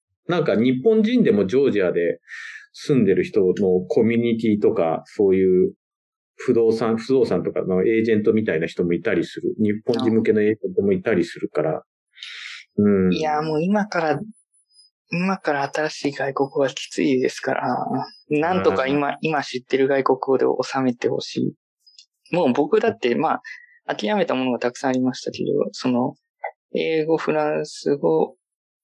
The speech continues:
Speaker 2: 中国語、韓国語ってやってきてますから。
Speaker 1: うん。
Speaker 2: <laughs> だから、もう、せめてこのうちのどれかじゃないと、も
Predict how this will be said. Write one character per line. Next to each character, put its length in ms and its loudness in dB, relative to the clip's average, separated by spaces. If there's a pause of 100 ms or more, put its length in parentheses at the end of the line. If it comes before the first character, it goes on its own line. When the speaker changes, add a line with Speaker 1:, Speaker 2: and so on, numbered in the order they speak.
(600)
Speaker 2:
中 200 0
国 160 2
語、 260 2
韓 220 -2
国 120 -6
語 200 -2
っ 60 -8
て 120 -4
や 60 0
っ 40 -20
て 120 -2
き 80 -12
て 80 -10
ま 100 -8
す 80 -8
か 140 -6
ら。 40 -6 (1900)
Speaker 1:
う 40 -4
ん。 40 -2
Speaker 2:
<laughs> 20 -2
だ 100 0
か 140 -2
ら、 180 -2 (320)
も 200 0
う、 40 -2 (280)
せ 200 -2
め 140 4
て 100 2
こ 160 0
の 160 0
う 80 2
ち 140 -2
の 100 2
ど 140 4
れ 80 2
か 160 -2
じ 80 2
ゃ 20 0
な 140 -2
い 80 -4
と、 100 -2
も 360 2